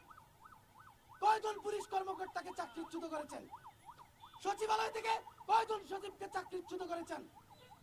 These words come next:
সেনাবাহিনী থেকে কয়জনকে, ডিজিএফআই থেকে কয়জনকে আপনি চাকরিচ্যুত করেছেন?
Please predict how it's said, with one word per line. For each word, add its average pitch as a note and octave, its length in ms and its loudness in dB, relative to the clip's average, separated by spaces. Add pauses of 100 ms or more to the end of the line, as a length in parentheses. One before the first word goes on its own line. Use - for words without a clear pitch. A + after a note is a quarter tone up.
(120)
সেনাবাহিনী G4+ 540 2
থেকে G4 160 6 (340)
কয়জনকে, G4 460 6 (380)
ডিজিএফআই G4 500 2
থেকে F4+ 140 -4 (100)
কয়জনকে E4+ 420 0
আপনি D#4+ 140 -6
চাকরিচ্যুত D4 540 -8
করেছেন? B3+ 300 -6